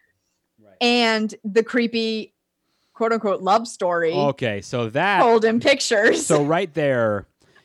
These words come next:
Speaker 1: so you've seen it a couple times, but I know you like it, you like it way more than I do, and, and I'm sure you picked up from the beginning, like you mentioned earlier, about
Speaker 2: Mm-hmm.
Speaker 1: looking at the artwork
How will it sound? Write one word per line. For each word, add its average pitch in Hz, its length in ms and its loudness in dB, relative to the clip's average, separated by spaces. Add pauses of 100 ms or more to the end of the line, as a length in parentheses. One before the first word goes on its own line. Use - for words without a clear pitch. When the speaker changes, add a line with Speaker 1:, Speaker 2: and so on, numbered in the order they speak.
(260)
Speaker 1:
so 147 460 0 (300)
you've 190 240 -10
seen 220 160 -4
it 185 60 -2
a 165 60 0
couple 151 240 -2
times, 131 420 -2
but 131 160 -2
I 123 60 -2
know 139 100 -6
you 131 140 -4
like 123 240 -4
it, 120 60 -6
you 120 280 -8
like 156 160 -2
it 113 80 -14
way 123 160 -2
more 110 160 -4
than 101 100 -6
I 113 140 -4
do, 101 160 -4
and, 104 140 -6
and 120 240 -10
I'm 131 200 -6
sure 180 160 -2
you 123 120 -2
picked - 260 -6
up 110 100 -6
from 107 120 -14
the 98 80 -10
beginning, 101 340 -8
like 98 160 -6
you 113 80 -6
mentioned 113 320 -6
earlier, 92 420 -6 (460)
about 113 220 -2
Speaker 2:
Mm-hmm. 110 80 -4
Speaker 1:
looking 123 180 -4
at 117 80 -8
the 110 120 -8
artwork 127 500 -4